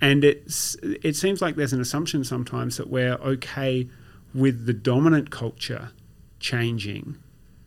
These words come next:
if, particularly if we're part of it and we see the need for it. But minority cultures, be they religious or whatever, should just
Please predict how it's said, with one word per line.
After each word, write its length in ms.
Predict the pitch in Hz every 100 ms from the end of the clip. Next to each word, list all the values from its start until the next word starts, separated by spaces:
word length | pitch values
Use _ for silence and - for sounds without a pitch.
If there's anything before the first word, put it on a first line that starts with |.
| - - -
if, 140 | 123 -
particularly 400 | - 139 143 127
if 100 | 123
we're 120 | 131 120
part 280 | 117 123
of 60 | 127
it 80 | 113
and 60 | 120
we 80 |
see 160 | 117 123
the 120 | 110
need 260 | 117 127 113
for 260 | 113 107
it. 60 | 110 - - - -
But 220 | 131 - - - 156
minority 640 | 139 123 123 139 139 123
cultures, 420 | - 117 - 117
be 160 | - 117
they 120 | 113
religious 760 | 110 110 110 117 110 - - -
or 180 | 110 107 - -
whatever, 640 | 120 113 113 113 107 104 - - - - - -
should 320 | - 127 113
just 280 | 123 110